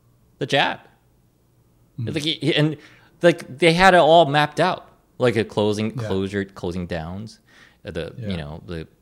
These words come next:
Speaker 1: basically what we went through the last couple of years,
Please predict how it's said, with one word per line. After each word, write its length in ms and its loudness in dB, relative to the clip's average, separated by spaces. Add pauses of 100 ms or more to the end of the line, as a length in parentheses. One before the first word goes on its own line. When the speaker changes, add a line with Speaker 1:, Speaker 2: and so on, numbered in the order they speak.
(380)
Speaker 1:
basically 540 -6
what 260 -8
we 140 -2
went 220 -4
through 160 -6
the 60 -4
last 420 -8 (480)
couple 220 -4
of 60 -2
years, 420 -6